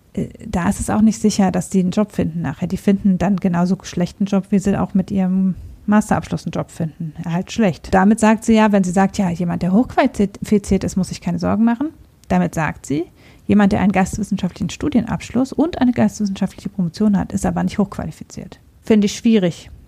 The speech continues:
sagen wir mal. <laughs> Gut, aber das, ne, äh, das ist, glaub ich, wirklich, weil sie Sachen nachplappert, die ihr irgendwer gesagt hat.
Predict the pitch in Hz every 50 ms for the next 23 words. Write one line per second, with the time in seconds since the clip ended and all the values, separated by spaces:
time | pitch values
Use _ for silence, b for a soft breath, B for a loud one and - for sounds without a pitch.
0 | - - 180 180 175 175 170 170 165 165 170 - - - - - - - - -
1 | - - - - - - - - - _ 359 - - - - - _ _ _ -
2 | - - _ _ - - - - B B B B B B B B B - 320 311
3 | 220 - - 214 196 202 196 196 208 247 254 - 226 233 254 277 269 - B B
4 | B B B B _ _ _ _ 185 - - _ _ 220 208 214 240 269 - 277
5 | - - 220 208 196 - - 208 214 226 - 214 196 190 185 196 196 196 190 185
6 | 196 190 190 - - - - _ - - 190 190 - 214 196 202 170 196 - -
7 | - 196 190 190 190 175 - 190 180 180 - - 180 180 - - 170 165 175 165
8 | 170 147 - - - - - - -